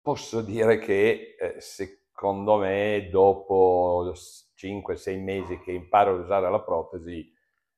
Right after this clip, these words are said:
è molto probabile che la tua partner nemmeno se ne accorga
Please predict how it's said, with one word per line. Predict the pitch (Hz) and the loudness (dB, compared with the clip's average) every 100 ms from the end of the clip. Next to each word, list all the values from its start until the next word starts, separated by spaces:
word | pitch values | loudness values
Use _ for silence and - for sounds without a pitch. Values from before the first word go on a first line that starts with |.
| _ _ _ _ _ _ _ _ _ _ _ _ | _ _ _ _ _ _ _ _ _ _ _ _
è | 123 | -2
molto | 120 127 139 135 117 | 2 8 8 8 8
probabile | 113 113 113 113 | 10 10 10 6
che | 110 101 | 2 2
la | 95 | 0
tua | - 92 | 0 0
partner | - 95 101 98 90 | 2 2 2 -6 -6
nemmeno | 87 85 85 | -12 -14 -16
se | - | -16
ne | 82 | -20
accorga | - _ - - _ | -20 _ -20 -20 _